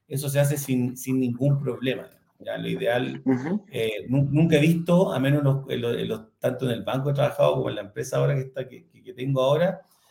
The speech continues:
Speaker 1: que se pase de una mutuaria a un banco, digamos, pero también se puede hacer, ¿ya? Generalmente es de, es de banco a mutuaria, es lo que vemos siempre. Eh,
Speaker 2: Claro.
Speaker 1: pero de mutuaria a banco se puede, se puede hacer también, no lo he visto nunca porque de repente es poco conveniente, digamos, hacerlo, es poco,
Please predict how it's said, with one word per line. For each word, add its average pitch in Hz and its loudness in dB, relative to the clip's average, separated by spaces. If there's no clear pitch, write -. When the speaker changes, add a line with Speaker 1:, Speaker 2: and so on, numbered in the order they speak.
Speaker 1:
que - -14
se 120 -6
pase 139 2
de 139 6
una 139 8
mutuaria 131 6
a 147 4
un 156 -2
banco, 160 6
digamos, - -10
pero 117 -4
también 147 2
se 165 2
puede 156 6
hacer, 160 2
¿ya? 107 -14
Generalmente 135 -4
es 143 0
de, 127 -2
es 123 -4
de 127 4
banco 143 4
a - 6
mutuaria, 151 6
es 156 4
lo 151 2
que 139 4
vemos 147 2
siempre. 110 2
Eh, 110 -4
Speaker 2:
Claro. 104 2
Speaker 1:
pero 113 -4
de 113 -4
mutuaria 127 4
a 147 8
banco 151 0
se 135 0
puede, 127 2
se 131 -2
puede 139 6
hacer 170 2
también, 180 6
no 131 4
lo 131 4
he - 6
visto 143 2
nunca 165 4
porque 143 0
de 131 2
repente 139 2
es - -4
poco 156 -2
conveniente, 131 -2
digamos, 101 -12
hacerlo, - -8
es - -16
poco, 135 -4